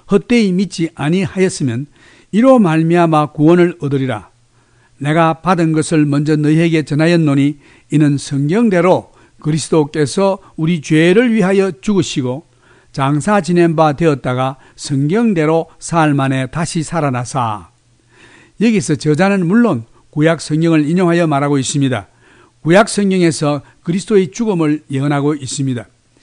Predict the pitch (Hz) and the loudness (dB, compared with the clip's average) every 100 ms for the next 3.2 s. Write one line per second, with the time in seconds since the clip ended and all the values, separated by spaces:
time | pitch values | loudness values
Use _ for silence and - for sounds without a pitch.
0 | _ _ _ _ 147 170 175 165 143 143 | _ _ _ _ -6 0 2 2 -2 -4
1 | 143 160 156 160 165 143 147 185 - - | -6 -4 0 2 0 0 -2 -4 -8 -20
2 | - _ _ 139 143 151 175 247 240 226 | -20 _ _ -4 -2 0 2 4 4 4
3 | 190 185 | 2 0